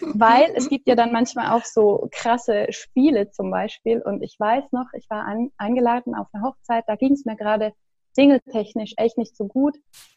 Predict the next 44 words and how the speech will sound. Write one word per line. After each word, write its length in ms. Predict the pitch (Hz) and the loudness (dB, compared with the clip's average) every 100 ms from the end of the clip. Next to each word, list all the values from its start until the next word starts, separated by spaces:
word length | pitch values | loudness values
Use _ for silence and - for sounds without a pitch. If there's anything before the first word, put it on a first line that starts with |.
| _ _ _ _ | _ _ _ _
Und, 360 | - 208 240 240 | 0 4 4 4
äh, 380 | 214 202 202 226 - _ _ _ _ _ - | 4 4 2 0 -12 _ _ _ _ _ -4
da 120 | 214 | -4
hieß 340 | 214 254 277 | 0 2 2
es 120 | 285 - | 0 -4
dann, 200 | 247 240 | -4 -2
es 120 | 240 | -2
müssen 260 | 240 240 - | -2 -2 -6
alle 300 | 202 240 - | -2 -2 -2
aufstehen, 540 | - 196 339 - 320 311 | -2 -2 -2 -8 -6 -4
die 120 | 262 | -2
was 200 | 226 - | -4 -4
gemeinsam 640 | 190 190 196 233 190 170 | -4 -2 -2 -2 -4 -6
haben. 220 | 165 175 - | -4 -6 -4
Und 100 | 208 | -6
das 160 | 214 | -8
Traupaar 420 | - 196 220 - 214 | -6 0 0 0 -4
musste 260 | 214 214 | -4 -4
dann 140 | 196 185 | -4 -2
irgendwie 260 | 196 196 | -2 -2
raten, 460 | 185 170 175 - 180 | -4 -4 -6 -6 -8
was 140 | 185 - | -6 -6
die 80 | |
Gemeinsamkeit 680 | 185 175 170 180 180 - 170 | -4 -4 -4 -4 -6 -4 -2
ist. 300 | - 330 - _ _ _ _ | 0 -2 -4 _ _ _ _
Und 160 | 202 - | -4 0
einmal 380 | 196 226 226 196 | 2 2 0 -2
war's 240 | 185 208 | -4 -4
dann 200 | 196 180 | -6 -4
halt, 260 | 180 185 - _ _ - | -4 -4 -6 _ _ 0
"Wer 160 | 214 | 4
ist 120 | 226 240 | 4 0
denn 100 | 202 | -2
hier 180 | 220 208 | -2 -4
Single?" 580 | - 185 175 151 160 - _ _ _ _ _ _ _ - | -6 -2 0 0 -2 -10 _ _ _ _ _ _ _ -2
Und 180 | 214 | 2
wir 120 | 226 214 | 4 4
waren 220 | 226 269 | 4 4
ungefähr 480 | 262 262 262 247 226 | 4 2 0 -2 2
hundertfünfzig 720 | 254 285 294 277 277 - 208 | 4 4 2 0 0 -4 0
Leute 300 | 208 254 - | 2 2 -2
in 120 | 202 | -6
diesem 280 | 202 208 185 | -6 -6 -8
Raum. 500 | 180 185 196 185 247 | -10 -6 -4 2 2